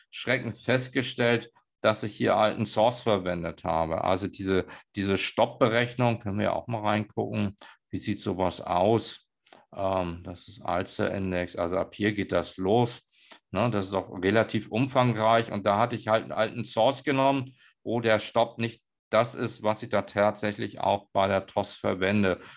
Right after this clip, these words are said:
und kam dadurch zu anderen Ergebnissen. Deswegen habe ich jetzt nochmal einen neuen Test gemacht, den ich euch gleich mal zeige,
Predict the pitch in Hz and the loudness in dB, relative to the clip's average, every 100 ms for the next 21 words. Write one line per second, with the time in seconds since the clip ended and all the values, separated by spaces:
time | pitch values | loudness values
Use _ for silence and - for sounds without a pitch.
0 | - 95 - 98 101 95 98 101 - - | -10 -10 -2 0 2 2 0 -2 -4 0
1 | 98 101 92 90 95 98 98 - 87 - | 0 0 -2 -2 -4 -4 -6 -4 -8 -8
2 | 85 85 98 101 95 104 101 92 90 92 | -10 -6 0 0 2 -2 -2 0 0 2
3 | 95 120 139 127 131 127 - 127 131 117 | 4 4 2 0 0 0 -4 -2 -2 -4
4 | 113 104 95 92 95 101 95 90 85 - | -8 -6 -4 -4 -2 -2 -2 -4 -4 2
5 | 98 123 123 113 | 4 4 2 0